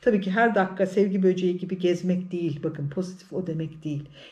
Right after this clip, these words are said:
Yeri geldiği zaman masaya yumruğunuzu da indireceksiniz. Yeri geldiği zaman hayırınızı da söyleyeceksiniz.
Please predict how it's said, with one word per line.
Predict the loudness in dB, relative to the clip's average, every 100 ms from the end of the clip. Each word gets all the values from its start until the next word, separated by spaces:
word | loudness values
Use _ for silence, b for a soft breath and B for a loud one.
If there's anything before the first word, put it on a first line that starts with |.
| 4
Yeri | 6 6
geldiği | 4 4 2
zaman | -2 0 2
masaya | 2 2 2 4
yumruğunuzu | 4 0 -2 -4 -4 -2
da |
indireceksiniz. | 0 -2 -4 -4 -6 -8 -8 0 0 0 -6 B B
Yeri | 2 4
geldiği | 4 4 2 0
zaman | 2 0
hayırınızı | 2 4 6 6 4 -4 -8
da |
söyleyeceksiniz. | -8 -4 -2 -2 -4 -6 -4 0 0